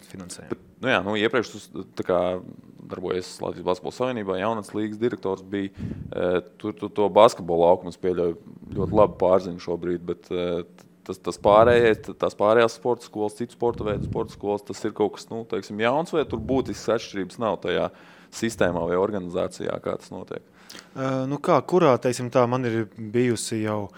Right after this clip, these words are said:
Speaker 1: un pieredze un labas attiecības ar daudziem sporta skolas vadītājiem, jo, nu, teiksim tā, nu, tas basketbols ir viens no populārākajiem, ja ne populārākais arī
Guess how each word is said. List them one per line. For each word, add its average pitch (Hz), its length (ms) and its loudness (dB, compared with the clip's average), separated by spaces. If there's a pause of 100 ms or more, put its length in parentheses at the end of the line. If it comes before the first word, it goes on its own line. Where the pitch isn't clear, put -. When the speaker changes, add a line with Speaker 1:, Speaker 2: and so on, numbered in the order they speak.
(280)
Speaker 1:
un 113 240 -8
pieredze 131 480 4
un 120 80 0
labas 120 240 0
attiecības 117 400 -2
ar 107 80 -6
daudziem 117 320 2
sporta 120 240 -4
skolas 107 160 -8
vadītājiem, 113 720 0 (480)
jo, 110 320 -4
nu, 113 80 -6
teiksim 117 280 -2
tā, 110 120 -2
nu, 107 80 -8
tas 107 160 -6
basketbols 113 560 0
ir 131 160 0
viens 120 240 0
no 110 80 -8
populārākajiem, 117 680 0
ja 113 60 -4
ne 104 60 -12
populārākais 110 680 -2
arī 104 140 -8